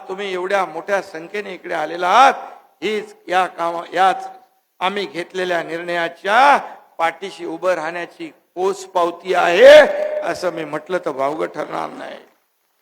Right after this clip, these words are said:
आणि म्हणून बाळासाहेब नेहमी सांगायचे, "सत्ता येते, सत्ता जाते, पुन्हा येते, परंतु नाव एकदा गेलं की पुन्हा येत नाही,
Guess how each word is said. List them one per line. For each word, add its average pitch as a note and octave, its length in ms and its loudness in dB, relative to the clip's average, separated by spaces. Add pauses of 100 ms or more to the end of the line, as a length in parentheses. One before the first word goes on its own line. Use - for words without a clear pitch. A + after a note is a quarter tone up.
(260)
आणि C#4+ 200 8
म्हणून C4 380 8 (1600)
बाळासाहेब C4 580 6
नेहमी C4 300 -2
सांगायचे, C4 920 -2 (600)
"सत्ता G3 340 0
येते, F#3 440 -4
सत्ता F#3 400 -6
जाते, D3+ 600 -12 (440)
पुन्हा B3 320 2
येते, F#3 500 -4 (400)
परंतु F#3 320 -6
नाव E3 340 -4
एकदा F#3+ 320 -4
गेलं F3+ 680 -2 (680)
की D#3 80 -16
पुन्हा C#3+ 380 -14
येत D#3+ 260 -12
नाही, F3 400 -14